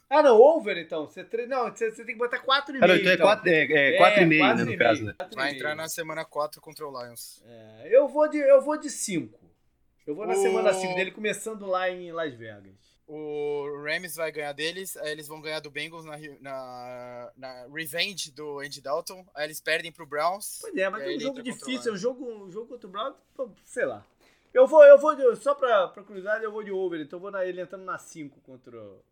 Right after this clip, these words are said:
Speaker 1: contra os Raiders. E você, Dona?
Speaker 2: É, eu vou de over, eu acho que eles n-, não entram antes da dez, não.
Speaker 1: Olha aí, beleza. No bye, que sempre é um momento que a N F L gosta de fazer.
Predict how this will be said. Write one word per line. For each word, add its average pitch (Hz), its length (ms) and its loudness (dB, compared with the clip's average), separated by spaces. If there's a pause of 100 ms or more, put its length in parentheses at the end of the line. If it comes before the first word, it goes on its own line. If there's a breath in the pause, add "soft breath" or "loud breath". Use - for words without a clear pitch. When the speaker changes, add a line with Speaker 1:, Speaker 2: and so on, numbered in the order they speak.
Speaker 1:
contra 117 300 -20
os 104 80 -20
Raiders. 92 580 -20
E 202 80 -10
você, 240 360 6
Dona? 117 240 -10 (1200)
Speaker 2:
É, 120 140 4
eu 131 60 0
vou 151 160 2
de 135 120 0
over, 131 260 0
eu 120 120 2
acho 127 160 0
que 139 60 -10
eles 135 240 0
n-, 139 140 2
não 147 220 2
entram 147 220 0
antes 135 120 -4
da 139 100 4
dez, 120 300 0
não. 110 300 -4
Speaker 1:
Olha 202 240 0
aí, 120 140 -6 (200)
beleza. 104 520 -20
No 147 180 -10
bye, 156 360 2 (180)
que 123 100 -20
sempre 160 340 -16
é 190 40 -10
um 196 80 -14
momento 175 420 -10
que - 100 -12
a 170 60 -6
N 170 120 -12
F 160 200 -14
L 165 100 -10
gosta 156 380 -6
de 180 80 -20
fazer. 185 360 2